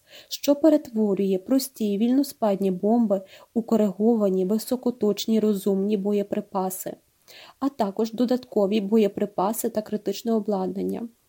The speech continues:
Таким чином, загальна військова допомога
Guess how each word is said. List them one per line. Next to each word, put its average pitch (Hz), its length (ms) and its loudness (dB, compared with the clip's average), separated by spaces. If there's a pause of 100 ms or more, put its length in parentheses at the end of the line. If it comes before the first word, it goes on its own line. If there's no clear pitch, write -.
Таким 254 320 -2
чином, 247 380 0
загальна 208 600 0
військова 202 560 0
допомога 202 680 -2